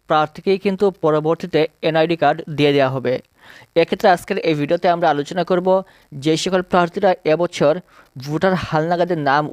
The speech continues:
উঠাবে, সেই সকল ব্যক্তিদের এনআইডি কার্ড কবে দিবে, আজকের এই ভিডিওতে বিস্তারিত আলোচনা করব। অবশ্যই সম্পূর্ণ ভিডিওটি শেষ পর্যন্ত দেখবেন। বরাবরের মতো আপনাদের সাথে রয়েছে মাহমুদ। প্রতিনিয়ত আমাদের চ্যানেল থেকে এরকম প্রয়োজনীয় সকল ভিডিও পাওয়ার জন্য চ্যানেলটি সাবস্ক্রাইব করে রাখবেন। Thank you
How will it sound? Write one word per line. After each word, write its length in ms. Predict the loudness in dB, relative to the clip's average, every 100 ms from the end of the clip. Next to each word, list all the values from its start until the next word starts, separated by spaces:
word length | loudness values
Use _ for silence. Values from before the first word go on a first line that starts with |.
| -2
উঠাবে, 300 | 0 0 0 -2 _ _ -6
সেই 240 | 2 2
সকল 160 | 2 0 0
ব্যক্তিদের 340 | -2 -2 0 0 0
এনআইডি 240 | 0 0 2
কার্ড 140 | 0 -2
কবে 200 | -4 -2 0
দিবে, 140 | 0 2 0
আজকের 260 | -2 -6 -2
এই 60 | -2
ভিডিওতে 280 | 0 -2 -2 -2
বিস্তারিত 360 | -4 -2 -2 0
আলোচনা 260 | -2 -2 -4 -4
করব। 160 | 0 0 -2 -2
অবশ্যই 300 | -2 -2 -4 -4
সম্পূর্ণ 280 | -4 -2 -2 -2
ভিডিওটি 280 | -2 0 -2 -2
শেষ 120 | -6 -6
পর্যন্ত 240 | -4 -2 -2 -4
দেখবেন। 260 | -2 -2 -2 -10 _ _ _ -12 0
বরাবরের 400 | 2 4 2 0
মতো 160 | 0 0 0
আপনাদের 260 | -2 -2 -4 -4
সাথে 140 | -6
রয়েছে 260 | -6 -6 -8 -6
মাহমুদ। 320 | -4 -2 -2 -4 _ -20 _ -4
প্রতিনিয়ত 420 | -2 -2 -2 0 2 2
আমাদের 220 | 2 0 -2
চ্যানেল 220 | -4 -2 -4
থেকে 140 | -4 -4
এরকম 220 | -4 -4 -6
প্রয়োজনীয় 400 | -2 -2 -2 -4 -4
সকল 160 | -2 -2 -2
ভিডিও 180 | -4 -2
পাওয়ার 160 | -2 -2
জন্য 120 | -4 -6
চ্যানেলটি 280 | -8 -8 -10 -10
সাবস্ক্রাইব 380 | -10 -10 -4 -4
করে 120 | -2 -4
রাখবেন। 260 | -2 -2 -2 -6 -18 _
Thank 160 | -2 0
you 80 | 0